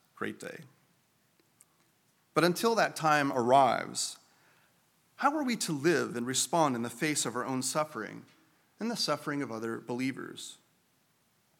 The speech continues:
especially when the wicked are the cause of the suffering and often prosper at the expense of the righteous?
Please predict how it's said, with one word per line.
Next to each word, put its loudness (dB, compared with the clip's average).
especially -2
when -4
the -2
wicked -2
are -4
the -8
cause 0
of -12
the -8
suffering -6
and -4
often 0
prosper 0
at -14
the -6
expense -6
of -10
the -6
righteous? -6